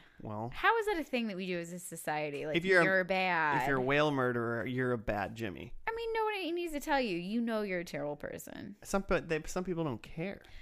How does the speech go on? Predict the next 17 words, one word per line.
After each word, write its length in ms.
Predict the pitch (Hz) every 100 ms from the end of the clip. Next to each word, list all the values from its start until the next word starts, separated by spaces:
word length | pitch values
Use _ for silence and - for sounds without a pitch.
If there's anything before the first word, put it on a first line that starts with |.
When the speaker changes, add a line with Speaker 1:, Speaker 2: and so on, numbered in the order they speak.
| -
Speaker 2:
You 200 | 220 339
just 300 | 466 453 -
get 160 | 269 254
that, 140 | 214 175
like, 220 | 220 220
you 220 | 208 233 339
are 100 | 277
smiling 720 | - 202 202 208 190 165 175
so 340 | - 175 190
much 300 | 185 175 -
about 240 | 185 165
being 180 | 165 156
able 120 | 151
to 40 | 147
be 60 |
like, 160 | 139 -
"Bad." 720 | 180 165 - - - 71 -